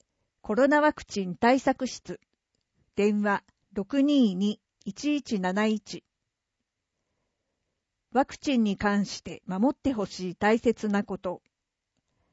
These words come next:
接種を受けることは任意であり、強制ではありません。職場や周りの人などに接種を強制したり、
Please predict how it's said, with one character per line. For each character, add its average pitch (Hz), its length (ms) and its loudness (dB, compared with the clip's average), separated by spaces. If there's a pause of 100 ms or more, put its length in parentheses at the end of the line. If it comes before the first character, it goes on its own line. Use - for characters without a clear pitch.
(360)
接 - 380 -2
種 233 100 -2
を 202 120 2
受 185 120 -6
け 269 140 2
る 262 80 0
こ 202 140 -4
と 190 120 -6
は 175 140 -4
任 254 340 4
意 208 60 2
で 185 160 -2
あ 175 100 -2
り、 - 200 -14 (120)
強 247 200 2
制 277 240 2
で 262 140 4
は 214 120 6
あ 190 80 4
り 190 140 -6
ま 190 160 -4
せ 190 180 -10
ん。 - 160 -14 (880)
職 220 320 -6
場 226 140 6
や 214 220 6 (100)
周 208 240 2
り 277 120 2
の 285 140 2
人 277 260 -2
な 226 140 4
ど 180 120 -6
に 170 200 -12
接 - 380 -4
種 196 100 -6
を 175 80 -6
強 226 260 -2
制 214 260 2
し - 140 -10
た 196 140 -2
り、 - 160 -14